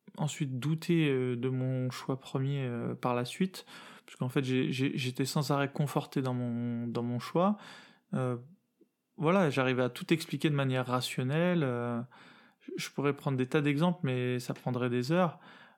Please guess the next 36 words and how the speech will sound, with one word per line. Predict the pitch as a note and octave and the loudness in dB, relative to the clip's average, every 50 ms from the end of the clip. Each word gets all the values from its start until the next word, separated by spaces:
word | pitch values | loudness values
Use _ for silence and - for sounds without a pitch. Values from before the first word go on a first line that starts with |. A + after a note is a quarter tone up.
| _ - | _ -2
Euh, | C3+ C3 B2+ B2 B2 | 0 2 2 2 2
voilà. | B2 D#3 F3+ F#3 D#3+ | 2 2 2 2 2
Euh, | C3 B2 A#2+ A#2+ A#2 A#2 A#2 - - - - - - - _ _ _ _ _ _ _ _ _ - - - - _ _ _ _ _ _ _ _ _ _ _ _ _ _ _ _ _ _ _ _ _ _ _ _ _ _ _ _ _ _ _ _ - | 2 0 0 -2 -4 -4 -4 -4 -2 -4 -4 -6 -8 -10 _ _ _ _ _ _ _ _ _ -20 -20 -20 -20 _ _ _ _ _ _ _ _ _ _ _ _ _ _ _ _ _ _ _ _ _ _ _ _ _ _ _ _ _ _ _ _ -8
que, | - - D3+ D3+ D3 D3 D3 C#3+ C#3+ - - | -4 -2 0 2 2 2 2 2 0 0 0
est-ce | C#3+ D3+ - | 0 -2 0
que, | - - | 2 2
est-ce | G3 - - E3 - - | 2 2 2 -2 0 0
que | G3 | -2
je | - | -2
pourrais | - - D#3 D3+ | 0 0 0 0
réfléchir | C#3+ C#3+ C#3+ - E3 D3+ - - D#3 C#3 | 2 0 0 0 -2 -2 0 0 0 0
à | C3+ | 0
d'autres | B2+ C#3 C#3 - - - | 0 -2 -4 -4 -4 -4
exemples | C#3+ B2+ B2+ D3+ D#3+ D#3 - - C#3+ | -4 -2 0 0 0 0 -2 -2 -2
où, | C3 C3 B2+ B2+ B2 B2 B2+ B2+ - - - - - _ _ - | -2 0 0 -2 -2 -4 -6 -8 -12 -20 -20 -20 -20 _ _ -4
où | - B2+ | -2 -2
j'ai | B2+ C3 | 0 -2
trouvé, | B2+ - - - C3+ C3+ C#3+ C#3+ C#3 - - - - - | -4 -6 -6 -4 -2 -2 0 -2 -2 -4 -6 -6 -2 0
ah | D#3 D3+ D3+ | 2 2 2
oui, | C#3 C3+ B2 - - _ _ _ - | 2 0 -2 -6 -16 _ _ _ -6
j'en | - C3+ C3 C3+ C3 | -2 0 0 2 2
ai | C3 | 0
un | B2+ B2 | 0 0
autre. | A#2+ A2+ - - - _ _ - - | -2 -4 -6 -10 -20 _ _ -4 -4
Ok. | C#3 B2+ - - - - _ _ _ - - - - - - - _ _ - - | -4 -4 -4 -8 -8 -10 _ _ _ -20 -20 -20 -20 -20 -20 -20 _ _ -6 -4
Euh, | C#3 C3 C3 C3 C3 B2+ C3 B2+ B2+ B2+ B2+ B2 B2 B2 A#2+ A#2+ B2 B2+ B2 _ _ _ _ _ _ _ _ _ - - _ _ _ _ _ _ _ _ _ _ - _ _ - | -2 -2 -2 -4 -4 -4 -4 -4 -4 -4 -4 -4 -4 -4 -4 -6 -6 -8 -10 _ _ _ _ _ _ _ _ _ -20 -20 _ _ _ _ _ _ _ _ _ _ -20 _ _ -4
on | D#3 | -4
sait | C3+ - - F#3+ | -2 0 -2 0
qu'en | - F3 D3+ | 2 2 0
islam, | C#3+ C3 - - E3 E3+ E3+ D#3 C#3 | 0 -2 -2 -2 -2 0 0 0 0
euh, | C3 C3+ C#3+ C#3 C#3 C#3+ | 0 -2 -4 -4 -4 -6
ce | C#3 - | -6 -8
qui | - - C3+ | -6 -6 -6
est | |
très | - - - | -4 -2 -2
important | C#3+ C#3 B2+ - C3+ B2+ - - D#3+ F3 F#3+ F#3+ - | -2 -2 -2 -4 -8 -8 -4 -2 0 0 0 -2 -4